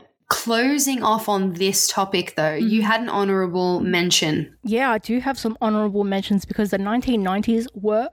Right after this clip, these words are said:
Speaker 2: wild. Like how in nineteen ninety-eight, George Michael was arrested for cruising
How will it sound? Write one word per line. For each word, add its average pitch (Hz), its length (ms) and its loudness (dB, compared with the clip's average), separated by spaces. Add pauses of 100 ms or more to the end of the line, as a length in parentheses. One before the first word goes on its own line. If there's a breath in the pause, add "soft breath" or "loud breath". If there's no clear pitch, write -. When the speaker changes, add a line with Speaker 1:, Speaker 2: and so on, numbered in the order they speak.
Speaker 2:
wild. 196 800 0
Like 214 480 2
how 208 400 2
in 214 240 0
nineteen 214 400 0
ninety-eight, 202 480 0
George 208 260 0
Michael 214 380 0
was 214 220 0
arrested 208 480 -2
for - 140 -2
cruising 247 840 -2